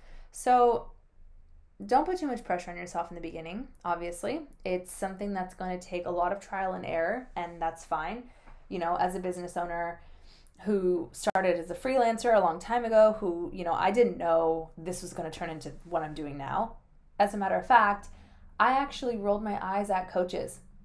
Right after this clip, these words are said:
I was one of those people who were like, "Okay, you're a life coach, like, good for you."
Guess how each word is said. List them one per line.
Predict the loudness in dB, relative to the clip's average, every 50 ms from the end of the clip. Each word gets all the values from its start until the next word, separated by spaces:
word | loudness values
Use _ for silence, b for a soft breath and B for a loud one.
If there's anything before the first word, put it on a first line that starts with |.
| -20 -20 _ -20 -20 -20 -20 -20 -12 -2 2
I | 6 6 6 6
was | 4 0 -2 -2
one | -2 0 2
of | 4 4
those | 4 2 2
people | 0 -4 -2 -2 -2
who | 0
were | 4 4
like, | 4 4 2 0
"Okay, | -2 -2 0 -2 -2 -2
you're | -2 -4 -4
a | -4
life | -4 -4 -4 -6 -6
coach, | -6 -6 -6 -6 -6 -6
like, | -6 -4 -4 -4
good | -4 -6 -6 -6
for | -6 -4
you." | -2 -2 -2 -2 -4